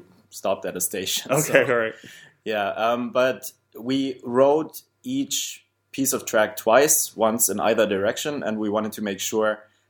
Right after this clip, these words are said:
Speaker 1: that there's no difference between these directions. So actually our, our first test was going on, on each line in either direction and then seeing if there's a correlation between the signals, and it was extremely high. So we were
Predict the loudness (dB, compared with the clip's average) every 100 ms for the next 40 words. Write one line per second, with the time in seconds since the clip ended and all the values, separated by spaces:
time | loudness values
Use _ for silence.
0 | _ 0 0 -2 -14 -4 0 2 0 -2
1 | -4 -6 -8 -8 -8 -12 -14 -16 -12 -12
2 | -10 -10 -6 -4 -4 -4 -6 -2 2 2
3 | 2 0 2 2 0 0 -2 -2 0 0
4 | 0 -2 0 0 0 -6 -4 -2 -2 -4
5 | -14 _ _ _ _ _ 4 6 6 0
6 | -4 -6 -4 -4 -4 -6 -6 2 4 4
7 | 2 -4 -8 -8 -4 -2 0 2 2 0
8 | -2 -6 -6 -4 0 2 4 2 0 0
9 | -4 -2 -2 -2 -4 -4 -2 -2 -6 -8
10 | -10 -16 -12 -8 -4 -2 0 2 2 0
11 | -4 -6 -6 -6 -6 -6 -6 -4 -4 -6
12 | -4 -4 -6 -12 _ _ -6 2 4 4
13 | 2 -2 0 0 -2 -4